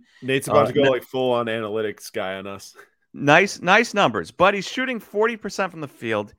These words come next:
Speaker 2: He's shooting thirty-two percent, by far a career low, both of those career lows, thirty-two percent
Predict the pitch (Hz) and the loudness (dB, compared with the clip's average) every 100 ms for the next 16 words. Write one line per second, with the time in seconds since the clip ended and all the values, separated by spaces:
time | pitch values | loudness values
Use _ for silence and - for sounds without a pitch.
0 | _ _ - 147 139 190 190 165 147 - | _ _ -12 -12 -8 -4 -2 -2 -8 -6
1 | 185 208 226 - - 214 127 117 120 123 | -2 -2 -4 -12 -8 -8 -8 -4 -4 -4
2 | 120 117 117 - 180 170 - 127 120 110 | -6 -2 -2 -2 0 0 -2 -4 -2 0
3 | 131 107 101 _ - 151 - 131 120 - | 2 2 0 _ -2 -2 0 0 0 -2
4 | 113 104 104 104 - _ _ - 214 180 | -4 0 0 0 -4 _ _ -4 -4 -4
5 | - 214 151 - 147 127 | -10 -10 -8 -4 -2 -2